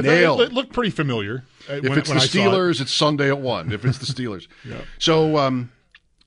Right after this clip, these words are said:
Speaker 2: we differed on how big a test Pittsburgh might be. 'Cause I, I think they're a little bit dangerous because of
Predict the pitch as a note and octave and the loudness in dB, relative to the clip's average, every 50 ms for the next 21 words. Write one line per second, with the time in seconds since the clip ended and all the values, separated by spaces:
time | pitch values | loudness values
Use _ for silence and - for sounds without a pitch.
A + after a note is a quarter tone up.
0 | _ _ _ _ - C3+ D#3+ D3+ B2+ A3 A3+ A3+ A3+ G3+ E3 C#3+ C3+ B2+ B2 B2 | _ _ _ _ 0 2 2 4 4 4 2 2 2 0 2 2 0 0 0 0
1 | A#2 A#2 A#2 A#2 A2+ A2+ _ _ - - C#3+ C#3+ C#3+ C#3+ C#3+ C#3 C#3 C#3 C3 A2+ | -2 -2 -4 -6 -10 -10 _ _ -6 0 2 2 2 2 2 2 0 0 -2 0
2 | C#3+ C#3+ C3 B2+ A2+ A#2+ A#2 - C3 A2+ F#2+ F#2 - - - - - - _ _ | 0 2 2 2 0 -2 -4 -2 -2 -2 -2 -2 -6 -8 -8 -10 -14 -14 _ _
3 | _ _ _ _ _ _ - - C#3+ C#3 - - A#2+ A2+ G#2+ G#2 G2 F#2+ E2+ F2 | _ _ _ _ _ _ -6 -4 -4 -4 -4 -6 -6 -6 -4 -4 -6 -6 -8 -12
4 | - _ _ _ _ _ _ _ _ _ _ _ _ _ _ _ _ _ _ _ | -18 _ _ _ _ _ _ _ _ _ _ _ _ _ _ _ _ _ _ _
5 | _ _ _ - A#2+ C#3 D3+ C#3 C3 C3 - B2 G2+ F2 - - _ _ _ _ | _ _ _ -4 -2 0 0 0 -2 -4 -6 -8 -8 -8 -10 -18 _ _ _ _
6 | _ _ _ _ _ _ _ _ _ - D#3+ D#3+ D#3+ - - D#3+ - _ - - | _ _ _ _ _ _ _ _ _ 0 0 0 0 -2 -4 -6 -6 _ -2 0
7 | F#3+ G3+ A3 A#3+ G3 E3 - A3 G#3 G3+ G3+ F3+ F3+ F#3 F#3+ F3 C3+ D3 B2+ - | 0 2 2 0 -2 0 2 2 2 2 2 2 2 2 2 2 2 0 -2 -2
8 | A#2 G#2 G#2 F2 D#2+ - - - - - - _ _ _ _ _ _ _ _ - | -4 -6 -6 -6 -10 -8 -6 -6 -6 -6 -8 _ _ _ _ _ _ _ _ -20
9 | - - - _ _ _ - - F3 - F#3 G3+ A3 G#3+ G#3 G#3+ G#3+ D#3+ - F3+ | -20 -20 -20 _ _ _ -8 -8 -6 -2 0 2 4 4 4 2 0 0 0 0
10 | E3+ E3 D#3+ D#3 D3+ D3 C#3+ C#3 - - | 0 2 2 0 0 -2 -4 -8 -12 -16